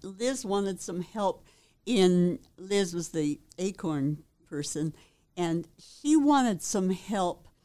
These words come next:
'cause she was overseeing the radio station and Acorn, and it was a big job, and so she kinda was getting rid of some of these little jobs. And so, uh, I was hired to, uh, keep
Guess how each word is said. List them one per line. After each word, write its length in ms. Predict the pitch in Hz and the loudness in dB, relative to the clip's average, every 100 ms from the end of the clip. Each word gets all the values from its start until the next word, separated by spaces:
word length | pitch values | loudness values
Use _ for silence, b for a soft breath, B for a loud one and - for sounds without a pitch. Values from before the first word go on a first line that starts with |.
| _ _ - | _ _ -14
'cause 160 | 208 | -6
she 140 | - 370 | 0 2
was 160 | 269 | 2
overseeing 720 | 165 233 214 - 240 214 190 175 | 4 4 2 0 2 4 6 6
the 160 | 185 | 2
radio 560 | 170 160 214 214 214 208 | 0 -2 0 2 2 0
station 500 | - 202 202 214 185 | 0 -2 0 -2 -2
and 340 | 185 208 214 180 | -2 0 0 0
Acorn, 680 | 196 208 - - 160 147 160 | 2 0 0 -2 0 2 2
and 140 | 160 | 4
it 80 | 170 | 2
was 160 | 185 165 | 0 0
a 100 | 156 | -2
big 360 | - 190 151 | 2 2 2
job, 380 | - 175 160 156 | -6 -2 0 -2
and 140 | 156 | -4
so 100 | - | -6
she 240 | 160 - 160 _ | -10 -10 -18 _
kinda 340 | 220 170 156 | -4 -2 0
was 360 | 151 151 - - _ _ _ _ | -2 -6 -14 -20 _ _ _ _
getting 300 | - 185 170 | -8 -6 -4
rid 140 | 170 170 | -4 -4
of 80 | 151 | -4
some 220 | - 190 | -2 0
of 80 | 160 | 2
these 200 | 156 156 | 0 -2
little 300 | 175 202 165 | -4 -4 -4
jobs. 500 | 151 147 147 156 165 | -8 -10 -10 -12 -12
And 100 | 160 _ _ _ _ | -14 _ _ _ _
so, 300 | _ 190 170 - b b b b - | _ -4 -4 -4 b b b b -6
uh, 240 | 165 165 - - _ _ - | -2 -2 -6 -20 _ _ -6
I 140 | 202 | -4
was 320 | 208 202 - | -2 -4 -6
hired 580 | - - 185 185 185 180 | -14 -4 -2 0 -2 -6
to, 460 | - 185 170 170 165 | -12 0 4 6 4
uh, 100 | 160 - _ _ | 2 -4 _ _
keep 320 | - 202 - | -4 -4 -4